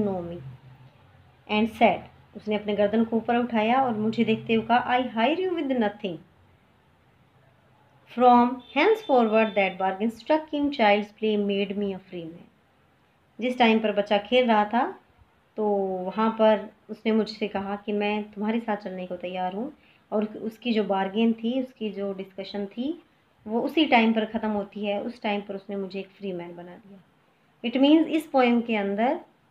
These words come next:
starting में एक राजा आता है जिसके हाथ में तलवार थी, वो अपनी power से किसी बच्चे को hire करना चाहता है।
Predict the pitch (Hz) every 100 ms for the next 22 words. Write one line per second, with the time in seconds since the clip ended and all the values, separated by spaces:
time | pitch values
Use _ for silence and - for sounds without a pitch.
0 | _ _ - 240 226 240 247 240 247 247
1 | 214 208 208 196 196 185 214 220 240 247
2 | 262 311 254 226 233 220 208 208 208 202
3 | 208 208 247 240 240 233 233 214 220 262
4 | - 285 311 - _ _ _ _ _ -
5 | 247 233 247 277 269 247 220 220 220 220
6 | 214 220 202 220 226 262